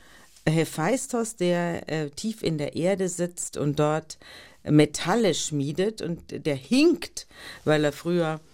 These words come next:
von seinem Vater, äh, weggeschleudert worden ist. Also es hat eine lange, schreckliche Geschichte. Er ist jedenfalls körperbehindert und er ist hässlich. Und er hat die schönste Frau geheiratet, die es im griechischen Götterhimmel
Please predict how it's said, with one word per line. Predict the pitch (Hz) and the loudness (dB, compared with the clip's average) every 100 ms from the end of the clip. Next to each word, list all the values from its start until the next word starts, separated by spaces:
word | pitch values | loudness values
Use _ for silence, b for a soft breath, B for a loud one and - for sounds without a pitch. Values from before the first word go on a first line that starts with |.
| B B B B 151 | B B B B -8
von | - 147 | -2 -2
seinem | 135 127 127 | -2 -2 -4
Vater, | 123 117 143 - 147 139 - | -4 -8 -8 -6 -6 -6 -6
äh, | - 135 - - | -10 -12 -14 -8
weggeschleudert | 123 123 170 160 - 139 139 147 135 127 | -6 -4 -6 -6 -4 0 0 0 -2 -6
worden | 127 127 - | -8 -6 -8
ist. | 135 - - | -8 -10 -4
Also | 143 | 0
es | 131 160 | 0 -2
hat | 147 - | -10 -4
eine | 127 156 | 0 2
lange, | 143 143 160 135 | 2 2 2 0
schreckliche | 135 151 165 156 127 | 0 -4 -4 -4 -2
Geschichte. | 135 185 180 | -2 -4 0
Er | 139 | -2
ist | 147 | 0
jedenfalls | 160 147 131 - | -4 -2 -4 -2
körperbehindert | 170 175 202 202 220 226 254 311 - - B B B B B | -2 0 2 2 2 2 -2 -6 -12 -20 B B B B B
und | 185 180 | 4 4
er | 156 - | 0 0
ist | 151 - - - | -2 -6 -10 -8
hässlich. | 135 127 139 139 120 117 107 - - | -6 -2 -2 -2 -6 -6 -8 -12 -6
Und | 143 143 - - | -2 -4 -6 -4
er | 139 131 | -2 -2
hat | 135 131 - - | -4 -6 -8 -10
die | 139 | -8
schönste | 135 165 170 - 156 | -4 -4 -4 -6 -8
Frau | - 123 127 147 | -6 -4 -2 -2
geheiratet, | 143 147 151 156 156 156 160 - | -4 -6 -4 -2 -4 -6 -8 -8
die | 139 | -6
es | 135 | -6
im | - 139 123 | -4 -6 -6
griechischen | - 156 165 - | -8 -10 -8 -8
Götterhimmel | 131 147 156 147 143 147 | -8 -8 -6 -4 -4 -4